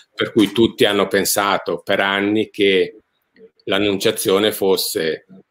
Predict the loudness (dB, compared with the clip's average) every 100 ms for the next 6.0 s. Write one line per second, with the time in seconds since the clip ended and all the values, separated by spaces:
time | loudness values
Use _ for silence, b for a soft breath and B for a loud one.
0 | _ -16 -14 -12 -10 -10 -10 -12 -12 -4
1 | 2 2 2 -6 _ 0 2 2 0 -4
2 | -12 -8 0 2 4 2 4 2 2 0
3 | -2 0 0 0 -2 -2 0 -2 -2 -2
4 | -2 -2 -4 -2 0 -2 -2 -2 -2 -2
5 | -2 -4 -8 -10 -10 -10 -8 -8 -8